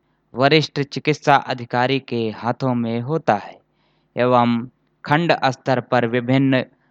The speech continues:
राष्ट्रीय स्वास्थ्य प्रोग्रामों के क्रियान्वयन की देखभाल करता है। वह समुदाय को उचित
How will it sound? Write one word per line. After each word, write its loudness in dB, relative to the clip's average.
राष्ट्रीय 0
स्वास्थ्य 0
प्रोग्रामों -2
के -6
क्रियान्वयन 0
की -10
देखभाल -2
करता 0
है। -12
वह 4
समुदाय 2
को -4
उचित -4